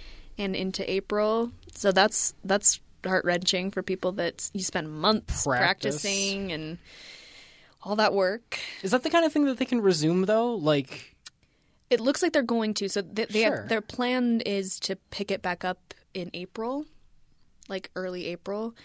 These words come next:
Speaker 1: But B Y U's, uh, drama department was doing Little Shop of Horrors, and they
Speaker 2: Little
Speaker 1: just
Speaker 2: Shop.
Speaker 1: shut it
Speaker 2: Little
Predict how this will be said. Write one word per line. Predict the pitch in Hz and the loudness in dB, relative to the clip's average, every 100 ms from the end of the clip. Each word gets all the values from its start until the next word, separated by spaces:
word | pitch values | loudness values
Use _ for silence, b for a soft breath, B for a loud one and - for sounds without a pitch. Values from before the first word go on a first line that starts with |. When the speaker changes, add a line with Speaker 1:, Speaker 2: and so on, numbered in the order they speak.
| b b - | b b 0
Speaker 1:
But | 196 175 _ - 196 | 0 0 _ -14 -6
B | 214 | 0
Y | 202 | 2
U's, | 190 214 269 240 233 - - _ 196 | 2 0 0 -2 -4 -8 -14 _ -4
uh, | 190 | -4
drama | 185 175 170 | -4 -4 -6
department | 170 170 170 170 - | -8 -8 -6 -8 -8
was | 185 - | -10 -8
doing | 180 170 170 165 175 - _ | -8 -8 -10 -10 -12 -16 _
Little | 190 175 | -6 -4
Shop | 170 - | -6 -12
of | - | -6
Horrors, | 190 175 151 185 - - - | -2 -2 -4 -8 -10 -12 -8
and | 202 | -2
they | 208 202 | 0 0
Speaker 2:
Little | 208 208 | -2 -2
Speaker 1:
just | - | 0
Speaker 2:
Shop. | 208 208 _ _ _ _ - - | 0 -2 _ _ _ _ -20 -18
Speaker 1:
shut | - - 170 | -12 -10 -6
it | |
Speaker 2:
Little | 214 | -2